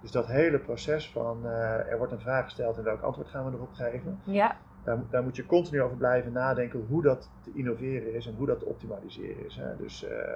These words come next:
Speaker 1: nou, tegenwoordig praten we natuurlijk heel veel over, eh, automatisering en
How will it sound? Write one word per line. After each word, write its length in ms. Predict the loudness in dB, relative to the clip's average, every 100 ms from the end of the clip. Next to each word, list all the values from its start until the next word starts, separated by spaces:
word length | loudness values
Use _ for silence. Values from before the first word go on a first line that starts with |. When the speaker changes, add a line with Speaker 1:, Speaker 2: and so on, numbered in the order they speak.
| -6
Speaker 1:
nou, 140 | -6 -6
tegenwoordig 520 | -6 0 2 2 0
praten 280 | -6 -6 -8
we 60 |
natuurlijk 300 | -8 -8 -8
heel 220 | 0 0 2
veel 260 | -2 -4 -8 -18 -18 -16 -16 -18 -20 -8
over, 600 | 2 2 2 2 0 0 0
eh, 280 | 0 -2 4
automatisering 760 | 4 4 -2 -2 -4 -4 -6
en 100 | -6